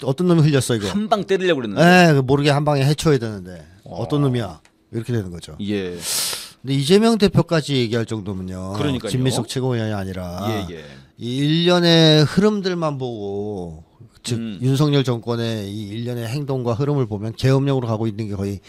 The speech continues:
Speaker 1: 확실해 보이는데요.
Speaker 2: 네네. 정황상으로는 그런
Speaker 1: 네,
Speaker 2: 거죠.
Speaker 1: 정황상 증거만 가지고 한 얘기는
Speaker 2: 네네.
Speaker 1: 아닐 거라고 저는 생각해요.
Speaker 2: 네.
Speaker 1: 그것만 가지고 하기에는 너무 모험, 위험 부담이 컸잖아요.
Speaker 2: 다들 그렇게 얘기를 하더라고요.
Speaker 1: 네, 그래서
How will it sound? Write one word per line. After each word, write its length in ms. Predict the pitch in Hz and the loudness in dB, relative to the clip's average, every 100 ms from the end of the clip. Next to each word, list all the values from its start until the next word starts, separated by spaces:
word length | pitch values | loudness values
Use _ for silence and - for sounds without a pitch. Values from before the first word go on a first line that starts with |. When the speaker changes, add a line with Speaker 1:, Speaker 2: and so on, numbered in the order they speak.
| - - _ | -20 -20 _
Speaker 1:
확실해 580 | - 123 170 147 127 113 | -12 -6 -2 0 0 0
보이는데요. 680 | 101 110 107 98 92 90 120 | -2 -4 -4 -6 -6 -6 -2
Speaker 2:
네네. 260 | 131 135 110 | 2 2 0
정황상으로는 760 | 143 175 214 220 202 185 143 | 0 0 0 0 -2 -2 -4
그런 140 | 117 120 | -2 0
Speaker 1:
네, 60 | 123 | 0
Speaker 2:
거죠. 100 | 113 | 4
Speaker 1:
정황상 520 | 143 185 202 180 180 | 6 8 6 4 4
증거만 400 | 139 131 143 147 | 4 4 6 6
가지고 260 | 123 117 123 | 4 4 4
한 140 | 139 | 4
얘기는 180 | 131 131 | 4 4
Speaker 2:
네네. 80 | 101 | 2
Speaker 1:
아닐 160 | 143 | 0
거라고 220 | 143 143 110 | 0 -2 -2
저는 140 | 98 | -6
생각해요. 380 | 87 87 85 82 | -6 -8 -8 -10
Speaker 2:
네. 80 | 76 - - - _ _ _ | -10 -16 -20 -20 _ _ _
Speaker 1:
그것만 340 | - 160 170 143 | 2 4 6 6
가지고 520 | 143 127 127 123 123 | 4 4 2 4 4
하기에는 300 | 131 123 120 | 4 2 2
너무 140 | 113 110 | 0 4
모험, 500 | 127 135 123 110 76 - - | 4 4 2 -4 -10 -20 -4
위험 260 | 127 143 139 | 4 4 4
부담이 220 | 120 117 | 0 -2
컸잖아요. 440 | - - 131 104 | -4 -2 -2 -2
Speaker 2:
다들 140 | 82 131 | -4 -4
그렇게 240 | 120 120 | -2 -2
얘기를 140 | 101 110 | -2 -4
하더라고요. 360 | 107 80 - | -6 -6 -6
Speaker 1:
네, 100 | 107 104 | -4 0
그래서 420 | 123 135 113 | 2 2 0